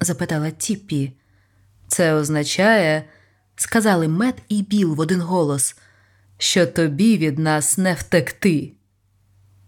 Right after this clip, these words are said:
Раптом задзвонив відеофон,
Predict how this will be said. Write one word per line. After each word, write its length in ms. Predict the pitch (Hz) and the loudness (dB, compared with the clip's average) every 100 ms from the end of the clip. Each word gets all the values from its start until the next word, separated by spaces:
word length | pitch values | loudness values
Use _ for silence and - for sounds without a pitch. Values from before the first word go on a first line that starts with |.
| _ _ _ _ _ | _ _ _ _ _
Раптом 540 | - 202 196 - 147 143 | -6 -4 -4 -4 -4 -4
задзвонив 520 | 143 147 151 151 135 | -4 -4 -2 -4 -4
відеофон, 640 | 165 151 151 143 160 139 | -4 -2 -4 -4 -2 -2